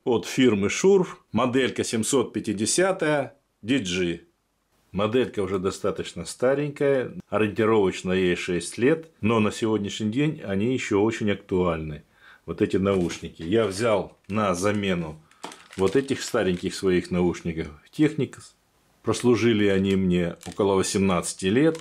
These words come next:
но, видите, уже все потерто, амбушюры уже вообще вытерлись все. Вот. Однако пластик, как раньше делали, видите,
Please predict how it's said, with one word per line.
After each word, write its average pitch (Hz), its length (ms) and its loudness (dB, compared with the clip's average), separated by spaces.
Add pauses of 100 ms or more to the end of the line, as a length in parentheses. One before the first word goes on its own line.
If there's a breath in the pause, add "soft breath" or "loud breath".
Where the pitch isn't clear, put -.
но, 127 160 0
видите, 104 380 0
уже 95 220 2
все 90 200 -2
потерто, 143 680 -2 (420 loud breath)
амбушюры 95 640 2
уже 87 220 2
вообще 90 420 0
вытерлись 92 540 0
все. 87 360 -2 (640 loud breath)
Вот. 185 380 -2
Однако 131 500 0
пластик, 151 600 0
как 110 220 -2
раньше 110 380 2
делали, 127 500 4
видите, 101 380 0